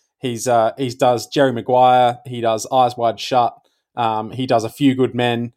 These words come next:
He just, he is just the biggest movie star in the world, and he makes Top Gun, and it,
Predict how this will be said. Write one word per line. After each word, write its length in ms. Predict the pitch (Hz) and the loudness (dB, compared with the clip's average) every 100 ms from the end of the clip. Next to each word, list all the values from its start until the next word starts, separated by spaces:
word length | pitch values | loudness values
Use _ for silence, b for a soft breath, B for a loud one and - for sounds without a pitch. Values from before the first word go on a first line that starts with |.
| _ _ | _ _
He 140 | - 131 | -6 -4
just, 280 | 147 147 - | -4 -6 -6
he 220 | 143 156 | -4 0
is 180 | 147 135 | -2 -4
just 200 | - 147 | -6 -6
the 80 | 139 | -2
biggest 280 | 139 135 - | 0 0 -2
movie 240 | 127 120 | -4 -4
star 300 | - 127 117 | -2 0 0
in 60 | 110 | -2
the 80 | |
world, 340 | 107 107 104 101 | -2 -2 -2 -6
and 280 | 123 117 110 b b | -8 -8 -10 b b
he 80 | 139 | 0
makes 240 | 139 156 | 0 -2
Top 280 | - 143 139 | -4 -6 -4
Gun, 300 | 123 113 113 - | -4 -4 -8 -10
and 160 | 117 | -8
it, 100 | 110 | -10